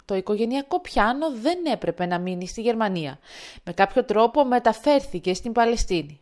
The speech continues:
Ογδόντα τέσσερα χρόνια μετά επιστρέφει στη Γερμανία. Πριν από λίγες ημέρες εγκαινιάστηκε στο κτίριο Πάουλεμπε του Γερμανικού Κοινοβουλίου η έκθεση με τίτλο «Δεκαέξι αντικείμενα».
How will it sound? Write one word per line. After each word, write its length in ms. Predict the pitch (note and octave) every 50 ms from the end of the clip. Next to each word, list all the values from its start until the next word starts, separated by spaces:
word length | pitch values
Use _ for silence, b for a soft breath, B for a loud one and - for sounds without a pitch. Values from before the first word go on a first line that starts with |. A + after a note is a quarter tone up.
| _ -
Ογδόντα 460 | - E3 D#3 D#3+ E3+ E3+ E3 E3 D3+
τέσσερα 320 | - G3+ G3 - G#3 G3+
χρόνια 280 | - - G#3 G3+ G3+ F#3
μετά 300 | F3 E3+ - A#3+ B3+ C#4+ B B B B B
επιστρέφει 720 | B - B3 - G#3+ - - - G#3 G3+ G#3+ G#3+ - -
στη 200 | G#3+ - - B3
Γερμανία. 600 | A3+ A#3 A#3+ A#3 A3+ G3+ F3 D#3+ D3 C3+ - - _ _ _ _ _ _ _ _ _ _ _ B B B B B B B B B
Πριν 160 | - B3 C4+
από 160 | E4+ D#4 E4
λίγες 300 | D#4+ D#4 D#4 E4 C#4+ D#4+
ημέρες 580 | - G3+ F#3 F#3+ G3 G3+ A3 B3+ D4 D#4 D4+ -
εγκαινιάστηκε 880 | B3 G3+ G#3 G3+ G3+ G#3+ A3 B3 C4+ B3+ - - G3 E3+ - F3+ F#3 A3
στο 180 | A3+ - - G#3+
κτίριο 420 | - - A#3 A#3 G#3+ A#3 A3+ A3
Πάουλεμπε 800 | G#3 A3 - C#4 C4 A#3 F#3 F3 F3 F3 F3 F3 F#3 F3+ A#3+ B3+
του 100 | B3+ A3+
Γερμανικού 480 | G#3 G3+ F#3+ F#3 F#3 F3+ F3+ - F#3 F3
Κοινοβουλίου 600 | - F3+ F3 E3 D#3+ E3+ F3 G3 A#3 C4+ D4+ D4+ B B B B B
η 140 | B A#3+ B3+
έκθεση 400 | C4+ D4+ D4+ - F4+ E4 - F4
με 120 | C4+ G#3+
τίτλο 340 | G#3 - A3+ A3 - B3 A#3+
«Δεκαέξι 580 | A3 A#3 A3+ - A3 G#3+ G#3+ G#3+ - - - A#3
αντικείμενα». 680 | A3+ G#3+ B3+ A3+ - A3+ F3+ D#3 C#3 C3+ C#3+ D3 C#3+